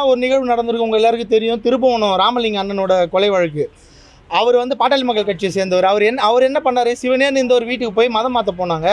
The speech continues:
போன இடத்துல அவர் வந்து நாங்க, நான், நாங்க வந்து எல்லாத்தையும் ஏத்துக்கிறோம், நான் வந்து உங்களோட குல்லாவை போட்டுக்கிறேன்னு போட்டுக்கிட்டாரு. இவர் வந்து நீங்க விபூதியை வைங்கன்னு சொன்னாரு.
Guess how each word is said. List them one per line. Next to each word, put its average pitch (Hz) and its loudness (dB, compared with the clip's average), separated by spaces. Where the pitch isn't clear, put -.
போன 285 2
இடத்துல 262 0
அவர் 247 0
வந்து 247 -2
நாங்க, 247 -2
நான், 233 0
நாங்க 240 -2
வந்து 247 -2
எல்லாத்தையும் 262 0
ஏத்துக்கிறோம், 214 0
நான் 226 0
வந்து 262 -2
உங்களோட 247 4
குல்லாவை 247 0
போட்டுக்கிறேன்னு 220 -2
போட்டுக்கிட்டாரு. 208 2
இவர் 226 -2
வந்து 233 -2
நீங்க 226 -2
விபூதியை 226 0
வைங்கன்னு 208 -2
சொன்னாரு. 185 0